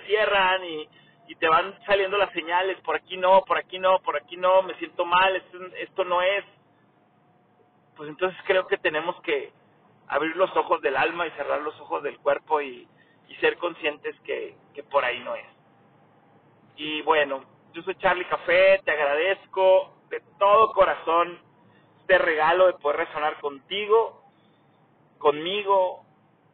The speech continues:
o a pesar de ti, de mí. Llévate, escribe, quédate con lo que más te sirva, ponle pausa,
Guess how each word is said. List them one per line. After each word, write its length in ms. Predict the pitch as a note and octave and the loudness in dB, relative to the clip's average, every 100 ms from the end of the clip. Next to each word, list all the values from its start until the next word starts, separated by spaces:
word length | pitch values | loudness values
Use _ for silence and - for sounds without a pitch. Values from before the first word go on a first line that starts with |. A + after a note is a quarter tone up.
| _ _ _ _ _ _ _ _ | _ _ _ _ _ _ _ _
o 120 | D3 D3+ | 0 2
a 60 | |
pesar 420 | - C3+ D3+ D3 | 2 -4 -2 0
de 120 | D3 C3+ | 0 -6
ti, 200 | - F3+ | -4 -2
de 140 | E3+ | 0
mí. 440 | D3 D#3 F3+ F#3+ _ | -2 -4 -10 -12 _
Llévate, 680 | E3 F3+ F#3+ F#3+ F3 E3 D#3 | -4 2 2 2 -4 -4 -6
escribe, 760 | D#3 - - F3 F#3 F3+ F3+ E3 - _ _ _ _ | -12 -14 -8 -4 -2 -2 -2 -4 -12 _ _ _ _
quédate 260 | F#3 F#3 G3+ | 0 0 -2
con 180 | - E3+ | -4 -4
lo 100 | D3+ | -4
que 160 | - | -4
más 200 | D3 D#3+ E3 | -4 -4 -4
te 80 | E3+ - | -12 -6
sirva, 300 | E3+ E3+ E3 | -4 -2 -2
ponle 300 | - D#3 D3+ | -2 -2 -2
pausa, 800 | - D#3+ E3+ - E3 D#3+ D3+ | 2 2 2 0 2 2 0